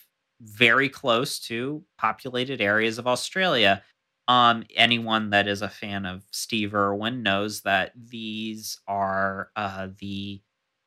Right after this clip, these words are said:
these are the animals that he was regularly wrangling. Um, the, uh, the freshwater crocodiles are smaller and,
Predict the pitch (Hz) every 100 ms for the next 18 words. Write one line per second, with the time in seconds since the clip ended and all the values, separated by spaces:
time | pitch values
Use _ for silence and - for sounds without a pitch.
0 | _ - 123 117 110 113 107 101 104 104
1 | 104 101 104 - 107 98 101 98 104 104
2 | 101 98 95 95 95 98 101 101 107 120
3 | - 101 95 95 95 98 _ _ 123 120
4 | 117 110 107 101 101 - - - 175 170
5 | - 156 147 - 143 139 139 131 120 113
6 | 117 104 101 - - - 185 226 208 131
7 | 101 95 98 - - 127 120 113 110 107